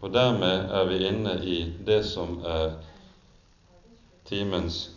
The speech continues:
hovedtema. For skal vi peke på ganske enkelt hva som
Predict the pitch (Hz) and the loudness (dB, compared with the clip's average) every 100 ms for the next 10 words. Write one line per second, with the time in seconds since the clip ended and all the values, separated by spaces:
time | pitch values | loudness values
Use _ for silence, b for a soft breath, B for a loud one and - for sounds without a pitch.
0 | - - 92 92 82 - 82 73 71 - | -16 -6 -4 -2 -4 -6 -6 -6 -8 -16
1 | - - - - - - - - - - | -20 -20 -20 -20 -20 -20 -20 -20 -20 -20
2 | - - B B B B B B B B | -20 -20 B B B B B B B B
3 | B B - - - - 120 123 123 - | B B -20 -20 -20 6 8 8 6 0
4 | B B B B B B - - 120 117 | B B B B B B -8 4 6 8
5 | 110 117 117 113 - 127 135 139 127 131 | 6 4 4 2 -2 0 0 0 0 4
6 | 113 104 107 107 - - 107 117 - 127 | 6 4 2 -6 -12 -2 0 0 0 0
7 | 131 - 110 107 117 117 110 98 | 2 2 0 6 6 6 0 -2